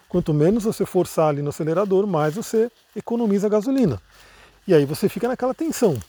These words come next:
né? Pô, chegou uma subidona, apareceu uma subida, meu Deus, né? Como é que eu vou, né, gastar gasolina que eu já não tenho nessa subida?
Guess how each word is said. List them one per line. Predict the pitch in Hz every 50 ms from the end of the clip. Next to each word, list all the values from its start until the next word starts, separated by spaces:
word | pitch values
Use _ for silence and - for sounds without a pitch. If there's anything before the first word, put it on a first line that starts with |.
| _ _ -
né? | 170 170
Pô, | 170 - 180 156 135 110 _
chegou | - - 190 160 147 220
uma | 269 302
subidona, | - - 247 190 160 120 123 180 208 208 170
apareceu | - - 156 147 139 - 202
uma | 214 196
subida, | - - 139 123 196 220 170 127 117 - - - - - - - - -
meu | 160 185 196
Deus, | 147 143 160 170 165 139 117 101 -
né? | - 135 165 160
Como | - 156 147
é | 170
que | -
eu | 202
vou, | 165 180 185 180 180 180 - _ _ _ -
né, | - 165 170 175
gastar | 160 139 165 - - - 175
gasolina | 170 190 165 156 165 143 151 180 196 190
que | -
eu | 170 143
já | 151 170
não | 196 208
tenho | - - 156 165 185 190 175 _ _ _ _ _
nessa | - 165 151 - 175
subida? | - - 180 131 147 180 165 123 110 98